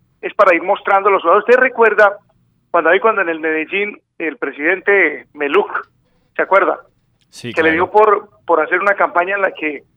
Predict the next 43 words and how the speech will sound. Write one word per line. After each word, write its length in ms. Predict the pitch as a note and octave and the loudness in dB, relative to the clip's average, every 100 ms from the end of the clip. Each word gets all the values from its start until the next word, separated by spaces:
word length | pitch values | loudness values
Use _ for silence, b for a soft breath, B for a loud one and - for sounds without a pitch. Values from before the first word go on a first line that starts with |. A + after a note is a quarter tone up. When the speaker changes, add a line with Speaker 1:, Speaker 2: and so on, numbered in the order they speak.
| _ _ _ _ | _ _ _ _
Speaker 1:
eh, 480 | F3 D#3+ - D3+ D3+ | -8 -6 -6 -8 -8
eh, 20 | - | -6
salía 380 | F3 E3+ A3 A3 | -2 2 2 2
cada 240 | A3 A3+ A#3 | 4 4 6
vez 120 | G#3 | 2
que 80 | A3+ | -2
contrataba 760 | G#3+ E3+ D#3+ D#3 F3 F3+ G#3 - | -4 -4 -2 0 2 6 4 4
a 160 | F3 E3+ | 4 4
alguien 440 | G#3+ - E3 D#3 _ | 2 -2 -8 -8 _
Speaker 2:
Sí, 320 | - D3 A#2+ | -14 -12 -10
claro. 340 | G#2 G2 F2 G#2 - | -10 -12 -12 -16 -8
Speaker 1:
en 140 | F3+ | -6
su 100 | E3 F#3 | 0 0
oficina 440 | F3 D3 F3+ G#3+ | 0 -4 2 2
firmando 340 | G3+ E3 E3+ G3+ | 2 0 2 2
el 60 | |
contrato. 440 | F#3+ D#3 G#3 B3 E3+ | 0 -2 0 0 -2
Son, 240 | C3+ C3 | -10 -14
son 180 | - B2 | -14 -8
Speaker 2:
Claro. 20 | |
Speaker 1:
campañas 460 | - F3 G3+ A#3 D4+ | -4 2 2 2 -4
de 60 | |
expectativa 500 | A3+ F3+ - D#3 F#3+ A3+ | -4 -4 -4 -2 0 2
favorable, 460 | G#3 E3 E3 A3+ | 0 0 0 0
muy 120 | F#3+ | -4
positivas, 540 | F3 G#3 F#3+ F#3 A#3 G3+ | -2 -4 -2 -2 0 0
y 60 | |
eso 160 | D#3 F#3 | 0 -2
dio 160 | G3+ G3 | 0 0
resultado. 640 | G3 E3+ D3 G3 G#3 - - | 0 -4 2 4 4 0 -8
Speaker 2:
Y 80 | |
varios 320 | C3+ C3 D#3+ E3 | -4 -2 -4 -2
Speaker 1:
En 60 | |
el 40 | E3 | -2
Speaker 2:
ex- 60 | D3+ | 0
Speaker 1:
Medellín, 220 | F3 G3+ | -2 0
tanto 200 | F3+ G#3+ | -2 0
es 60 | G#3 | -2
así 200 | G3+ A3 | -2 -2
que 80 | |
terminó 320 | G#3 E3 D3+ D#3 | -2 -2 -2 -4
siendo 180 | F#3+ | -4
campeón. 520 | G3+ F#3 D#3 F3 A3 | -2 -2 0 0 0